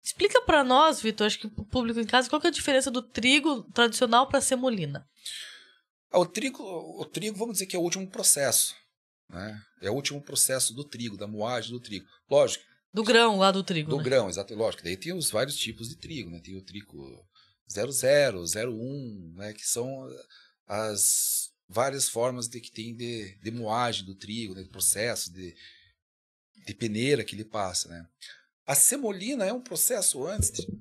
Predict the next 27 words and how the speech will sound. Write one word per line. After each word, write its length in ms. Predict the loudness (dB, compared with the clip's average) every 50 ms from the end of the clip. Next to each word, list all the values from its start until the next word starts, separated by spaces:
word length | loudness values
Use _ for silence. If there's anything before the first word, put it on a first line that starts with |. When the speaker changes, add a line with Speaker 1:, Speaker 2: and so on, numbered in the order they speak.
| -8 -8
Speaker 2:
oi, 100 | -8 -8 -8 -10 -12 -10 -6 -6 -6
<clears throat> 0 | -4
um 60 | -4 -4
processo 500 | -2 0 2 2 4 4 4 4 2 2
antes 160 | -2 -2 0
de 60 | 0
chegar 280 | 0 0 0 -2 -4 -6
no 100 | -6 -8
trigo, 400 | -12 -12 -10 -10 -10 -10 -12 -20 _ _ _ _ _ _ _ _ _
entendeu? 300 | -18 -12 -10 -8 -6 -2
É 40 | -2
o 60 | -2
grano 280 | 0 2 2 2 0 -2
duro 400 | -2 -2 -2 -2 -2 -2 -4 -12 _ _ _ _ _ _ _
que 100 | -20 -20
a 20 |
gente 120 | -16 -14 -12
fala. 300 | -10 -8 -8 -8 -10 -12 _ _ _ _ _ -8
É 60 | -8
uma 140 | -4 -4 -4 -4
massa 320 | -2 -2 -2 -2 -2 -4
que 180 | -6 -8 -6 -4
ela 160 | -4 -2 -2
absorve 460 | 0 2 2 2 2 0 -4 -6 -10
bem, 400 | -8 -6 -4 -4 -2 -4 -6 -6
que 120 | -8 -6
ela, 160 | -4 -4 -4